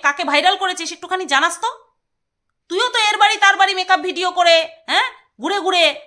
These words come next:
তারপরে নিজের চ্যানেল দাঁড় করিয়েছিস, বড় বড় লেকচারবাজি না? নেক্সট, তুমি, তুমি কি ইচ্ছে করে কন্ট্রোভার্সি চাইছো? কন্ট্রোভার্সি ক্রিয়েটার্সের কাজই হলো ব্লগিং চ্যানেলে আর কি, ব্লগিং চ্যানেলদেরকে ইয়ে করে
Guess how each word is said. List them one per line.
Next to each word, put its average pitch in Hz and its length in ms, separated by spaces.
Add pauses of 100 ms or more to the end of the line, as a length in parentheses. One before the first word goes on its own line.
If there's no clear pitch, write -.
(140)
তারপরে 330 280
নিজের 330 240
চ্যানেল 320 260
দাঁড় 311 140
করিয়েছিস, 277 400
বড় 240 200
বড় 330 160
লেকচারবাজি 311 640
না? 320 160 (2500)
নেক্সট, 339 300
তুমি, 370 300 (180)
তুমি 359 160
কি 381 100
ইচ্ছে 311 260
করে 370 140
কন্ট্রোভার্সি 370 540
চাইছো? 381 500 (400)
কন্ট্রোভার্সি 339 520
ক্রিয়েটার্সের 339 680 (380)
কাজই 320 320
হলো 370 360 (600)
ব্লগিং 302 460
চ্যানেলে 339 400 (720)
আর 381 160
কি, 403 120
ব্লগিং 320 400
চ্যানেলদেরকে 370 640 (440)
ইয়ে 277 180
করে 349 180